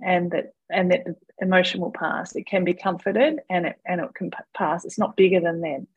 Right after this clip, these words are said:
Okay, and so that gets carried forward in terms of, over time, the child learns how to soothe themselves and how to regulate their own emotions. And so if you think about, like, moving forward into peer relationships, that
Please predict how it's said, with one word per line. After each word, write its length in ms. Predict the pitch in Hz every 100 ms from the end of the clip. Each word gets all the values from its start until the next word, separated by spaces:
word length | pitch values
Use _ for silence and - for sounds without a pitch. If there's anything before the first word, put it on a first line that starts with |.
| _ _ - _ _ _ 196
Okay, 280 | - 175 -
and 180 | 190 185
so 200 | 202 190
that 240 | 208 214
gets 200 | 220 -
carried 480 | - 202 190 180 180
forward 360 | 185 175 175
in 180 | 175 175
terms 480 | - 185 170 170 180
of, 260 | 170 185 185
over 300 | - 175 175
time, 360 | - 277 254 208
the 100 | 185
child 340 | 214 185 185
learns 240 | 185 170 -
how 200 | 180 180
to 100 | 175
soothe 260 | - 175 -
themselves 520 | 175 - 185 170 175
and 100 | 180
how 140 | 175
to 100 | 175
regulate 500 | 165 170 170 170 -
their 220 | 185 165
own 80 | 165
emotions. 680 | 160 165 165 - - 185 - _ - _ -
And 180 | 190
so 160 | 185 190
if 160 | 180 185
you 140 | 196
think 240 | 240 254
about, 460 | 240 202 185 180 -
like, 200 | 175 -
moving 380 | 190 185 180 175
forward 400 | 190 180 180 170
into 640 | 170 170 - 170 165 175 - _ _ _ _
peer 340 | - 196 180
relationships, 1000 | 180 175 180 180 185 175 - - - - _ _ _ _
that 240 | 202 185